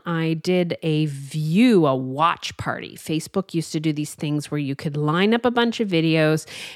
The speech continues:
and invite people to a watch party. Um, that was my first online recital.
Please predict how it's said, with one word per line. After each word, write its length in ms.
and 160
invite 580
people 340
to 260
a 180
watch 680
party. 360
Um, 260
that 160
was 160
my 140
first 280
online 320
recital. 420